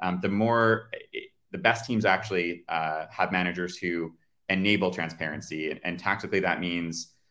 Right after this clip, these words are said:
um, oversharing information, uh, creating really good documentation so people can find answers on their own, um, sharing status updates in a place people can access asynchronously, um, actually empowering your team to, like,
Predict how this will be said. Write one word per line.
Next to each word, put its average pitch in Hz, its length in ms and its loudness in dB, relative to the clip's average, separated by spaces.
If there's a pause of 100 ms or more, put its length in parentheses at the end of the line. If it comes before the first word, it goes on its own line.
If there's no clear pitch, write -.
(140)
um, 87 140 -6
oversharing 113 580 6
information, 107 1000 0 (260)
uh, 85 240 2
creating 92 400 2
really 98 200 2
good 95 120 2
documentation 90 680 0
so 113 100 -2
people 92 220 -6
can 85 140 -6
find 90 200 2
answers 87 240 -6
on 82 80 -4
their 90 160 2
own, 107 500 2 (340)
um, 85 160 0
sharing 87 260 -2
status 107 640 4
updates 98 540 4
in 90 80 0
a 90 40 -4
place 87 280 -2
people 85 220 -10
can 82 140 -10
access 90 520 0
asynchronously, 95 840 -2 (360)
um, 90 120 0
actually 101 380 2
empowering 101 640 4
your 87 100 -2
team 87 360 -4
to, 85 320 0 (120)
like, 82 220 -4